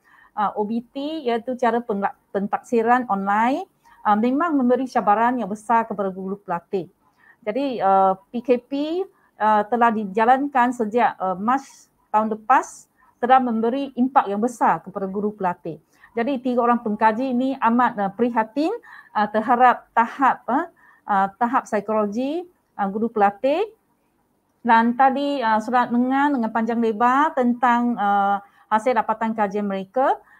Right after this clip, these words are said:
ah, yang didapati tahap, ah, tahap psikologi berada pada tahap yang sederhana dan juga tahap yang tinggi.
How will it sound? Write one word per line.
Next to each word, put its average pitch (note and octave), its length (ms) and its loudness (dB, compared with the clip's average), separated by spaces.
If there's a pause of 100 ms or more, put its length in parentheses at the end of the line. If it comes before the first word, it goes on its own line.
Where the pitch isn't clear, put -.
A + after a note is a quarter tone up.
(120)
ah, G#3+ 160 2
yang G#3+ 160 0
didapati A3+ 720 -4
tahap, B3 560 -4 (480)
ah, G#3 560 -2
tahap A#3 160 -2
psikologi A3 560 -2
berada A3+ 480 -4
pada F3+ 160 -2
tahap G3+ 320 -6
yang G3 80 -6
sederhana F#3+ 720 -6
dan F#3 320 -6
juga G3 160 -4
tahap G3+ 240 -4
yang F3 160 -8
tinggi. F3 400 -6